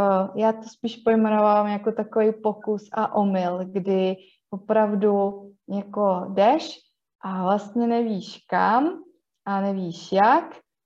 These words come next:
a nevíš, jak to dopadne a nevíš, co máš dělat a je tam spousta nejistot a pochybností v tom, jak to teda dělat, když to nechci dělat úplně totožně,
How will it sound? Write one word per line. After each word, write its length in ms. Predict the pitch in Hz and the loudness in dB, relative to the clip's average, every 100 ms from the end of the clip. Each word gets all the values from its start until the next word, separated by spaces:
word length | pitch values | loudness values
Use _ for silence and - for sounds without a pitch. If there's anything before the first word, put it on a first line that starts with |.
| _ 196 | _ -4
a 120 | 196 | -2
nevíš, 300 | 196 196 220 | -2 -2 -2
jak 100 | 208 - | -4 -4
to 80 | 175 | -2
dopadne 840 | 185 196 269 269 277 285 285 294 - | 0 2 4 6 6 6 6 4 0
a 120 | 202 | -4
nevíš, 300 | 196 196 - - - | -4 -6 -10 -12 -2
co 80 | 226 | 2
máš 320 | 208 196 180 | 2 0 -2
dělat 500 | 180 180 185 269 339 - _ _ _ | -2 0 2 0 -2 -10 _ _ _
a 100 | 185 | -6
je 80 | 220 | -6
tam 160 | 220 226 | -2 -4
spousta 680 | 226 - 247 240 - 247 247 | -4 -4 -2 -4 -6 0 2
nejistot 680 | 226 233 233 - 214 214 214 - | 4 2 0 -2 0 0 -4 -10
a 320 | 202 196 196 | -4 -4 -4
pochybností 840 | 202 - 214 196 185 - - 170 | -6 -4 -2 -2 -4 -8 -16 -14
v 100 | - | -4
tom, 340 | 190 185 180 - - - _ _ | -2 -2 -4 -8 -18 -18 _ _
jak 240 | 190 190 - | -4 -4 -2
to 160 | 240 | -2
teda 320 | 233 240 226 220 | 0 2 2 2
dělat, 420 | 202 180 175 - _ | 2 0 -4 -12 _
když 380 | 180 185 185 - | -8 -6 -6 -8
to 120 | - | -6
nechci 380 | 208 202 202 214 | -4 -4 -4 -4
dělat 320 | 196 190 185 | 0 0 0
úplně 460 | 202 190 202 196 185 | -4 -4 -2 -2 -2
totožně, 720 | 196 196 196 190 185 175 190 | -2 -2 -2 -4 -4 -6 -10